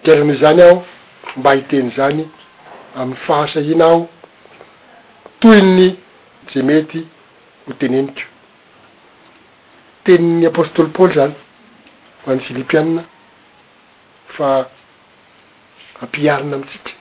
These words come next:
satria fitandremana ny fiadian'Andriamanitra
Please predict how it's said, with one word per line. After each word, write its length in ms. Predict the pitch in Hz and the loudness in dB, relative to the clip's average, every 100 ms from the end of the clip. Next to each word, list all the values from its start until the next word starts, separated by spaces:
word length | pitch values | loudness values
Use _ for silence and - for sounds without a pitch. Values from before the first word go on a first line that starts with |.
| _ - _ _ _ _ _ _ _ _ _ _ - | _ -20 _ _ _ _ _ _ _ _ _ _ -20
satria 480 | 147 - 175 156 143 - _ _ _ _ _ _ _ - | -20 -8 0 0 -2 -10 _ _ _ _ _ _ _ -18
fitandremana 760 | - - 175 165 180 170 160 156 | -8 2 2 4 2 2 2 0
ny 180 | 160 156 160 - - _ _ _ - | 0 -4 -8 -20 -20 _ _ _ -14
fiadian'Andriamanitra 840 | - 135 127 127 135 151 165 196 | -10 -6 -2 0 0 0 -2 -8